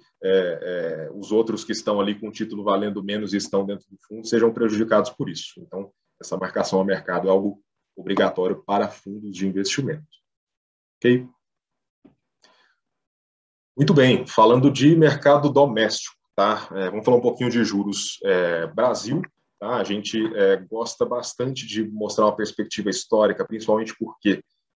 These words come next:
dois mil e vinte e vinte e um foram anos muito fora do que a gente costuma ver de normalidade no mercado brasileiro,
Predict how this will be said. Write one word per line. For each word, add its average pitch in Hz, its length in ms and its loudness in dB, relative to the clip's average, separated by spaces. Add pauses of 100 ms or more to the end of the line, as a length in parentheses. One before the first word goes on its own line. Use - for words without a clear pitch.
(220)
dois 101 260 2
mil 127 100 6
e 127 120 8
vinte 110 340 0
e 107 60 2
vinte 101 240 0
e 107 40 2
um 104 120 2
foram 107 360 4
anos 110 260 0
muito 147 480 -2
fora 123 500 4 (280)
do 101 120 -16
que 107 80 0
a 101 40 4
gente 104 240 -2
costuma 135 520 0
ver 110 180 4
de 113 80 0
normalidade 101 760 0
no 117 180 -4
mercado 104 440 -2
brasileiro, 95 680 -4